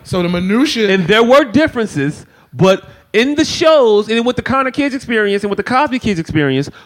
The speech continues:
Speaker 2: was not vastly different,
Speaker 1: So then
Speaker 2: other
Speaker 1: we're
Speaker 2: than a
Speaker 1: talking
Speaker 2: few
Speaker 1: about the
Speaker 2: points of,
Speaker 1: minutia.
Speaker 2: and, and other,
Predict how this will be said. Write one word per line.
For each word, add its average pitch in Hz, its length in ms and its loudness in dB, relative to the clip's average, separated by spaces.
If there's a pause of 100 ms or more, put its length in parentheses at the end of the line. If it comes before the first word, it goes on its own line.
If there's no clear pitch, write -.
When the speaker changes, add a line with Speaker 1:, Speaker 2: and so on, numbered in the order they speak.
Speaker 2:
was 175 160 -2
not 220 220 -2
vastly 160 960 -4
different, 156 520 0
Speaker 1:
So 170 120 -8
then 165 260 -10
Speaker 2:
other 226 180 0
Speaker 1:
we're 220 60 -4
Speaker 2:
than 220 140 0
a 202 60 2
Speaker 1:
talking 185 100 -6
Speaker 2:
few 254 180 2
Speaker 1:
about 247 60 -2
the - 60 2
Speaker 2:
points 233 260 0
of, 208 140 2
Speaker 1:
minutia. 170 160 -12 (200)
Speaker 2:
and, 175 120 -2
and 190 180 -2
other, 240 260 0